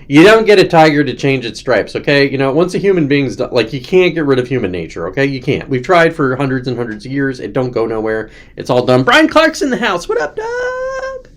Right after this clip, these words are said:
What up, Doug? What up, Brian? You found me. You found me, cause I'm in, like, all these different places. Like, I'm in, I'm in my Facebook group. I'm in my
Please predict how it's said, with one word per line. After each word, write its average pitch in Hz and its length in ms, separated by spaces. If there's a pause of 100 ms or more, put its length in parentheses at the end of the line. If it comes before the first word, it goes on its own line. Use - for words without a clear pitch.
(120)
What 440 220
up, 480 120
Doug? 508 800
What 427 120
up, - 160
Brian? 494 400
You 370 100
found 415 300
me. 254 180 (760)
You 123 100
found 196 320
me, 113 160
cause 113 300
I'm 127 180
in, 160 160
like, 147 160
all 151 120
these 143 180
different 131 240
places. 139 500
Like, 101 160
I'm 117 120
in, 123 360
I'm 107 140
in 123 80
my 131 80
Facebook 147 480
group. 95 260
I'm 104 140
in 117 80
my 110 480